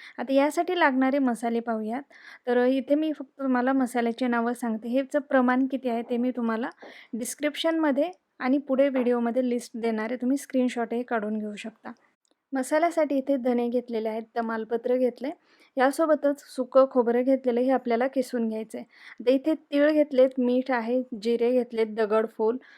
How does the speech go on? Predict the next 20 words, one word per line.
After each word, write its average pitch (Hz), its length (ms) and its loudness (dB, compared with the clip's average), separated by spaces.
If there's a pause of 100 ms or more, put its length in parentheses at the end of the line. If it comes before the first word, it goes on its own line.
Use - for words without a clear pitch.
(220)
यासोबतच 285 680 2
खसखस 254 500 -2
आहे, 240 260 -2
हळकुंड 247 500 2
आणि 277 220 2
सुंठही 247 500 -2
घ्यायची 240 340 -2
आपल्याला. 214 400 -4 (520)
अ, 220 180 0
बडीशोप 247 540 2
लागणार 240 400 0
आहे, 240 300 -4
शहाजिरे 247 640 -2
लागणार 233 400 -2
आहेत, 220 260 -8 (400)
यासोबतच 277 720 0
थोडी 262 200 2
मोहरीसुद्धा 254 720 0
लागणार 226 440 -4
आहे 285 100 -6